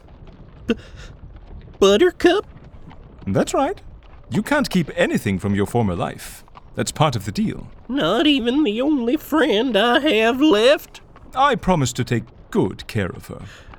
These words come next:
Speaker 1: I mean, she's a good horse. She's gotten me out of more sticky situations than any other member of my gang.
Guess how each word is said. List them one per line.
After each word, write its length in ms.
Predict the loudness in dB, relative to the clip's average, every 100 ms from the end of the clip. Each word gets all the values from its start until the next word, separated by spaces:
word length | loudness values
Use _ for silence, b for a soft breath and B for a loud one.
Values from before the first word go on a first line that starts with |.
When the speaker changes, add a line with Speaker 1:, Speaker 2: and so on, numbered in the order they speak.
| -8
Speaker 1:
I 80 | -4
mean, 360 | 0 0 -2 -6 -10 -20 -20 -20 -20 -20 -20
she's 380 | -8 -2 0 0
a 60 | 2
good 260 | 4 2
horse. 520 | 4 4 2 0 -6 -18 -20 -20 -20 -20
She's 380 | -10 -6 -4 -4
gotten 480 | -2 -2 -2 -4 -6
me 300 | -2 2 2
out 200 | 2 2
of 100 | 0
more 320 | 2 2 2
sticky 560 | -4 -8 -6 -4 0 0
situations 1000 | 0 -2 0 2 4 2 -2 -4 -2 2
than 160 | 2 2
any 360 | 2 4 4
other 340 | 4 2 2 0
member 500 | 0 0 0 0 2
of 100 | 2
my 280 | 2 2 0
gang. 640 | 2 2 2 2 -2 -8